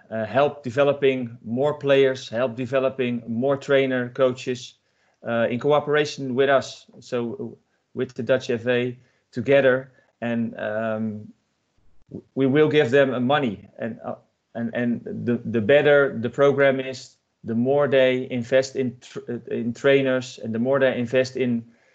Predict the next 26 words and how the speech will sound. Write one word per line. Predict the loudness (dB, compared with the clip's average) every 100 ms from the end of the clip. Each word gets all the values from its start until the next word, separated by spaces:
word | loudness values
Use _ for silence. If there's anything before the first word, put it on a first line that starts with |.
| _ _ _
in, | -8 -4
in | -4
players, | 2 4 6 4 0 -12 -18 -18 -16
uh, | -10 -8 -8 -12 -10 -8
the | 0
better | 2 4 2
it | 0
will | -2
be. | -2 -4 -4
So | -4 -6 -4
it's, | -8 -14
it's | -12 -4
like | -2 0
your | -2 -2
quote, | 0 0 0
uh, | -2 -2
Mark. | -2 -6 -6 -8
Uh, | -8 -12 _ _ _ _ -18 -18 _ _ -12
um, | -8 -6 -4 -6 -6 -10 -12 -18 _ _ _ _ -20 -20 -20 _ _ _ _ _
so | -4 -4
th-, | -4 -8 2
that, | 2 2 -2
we | 0
think | 0 0 0
that's | -2
a, | -2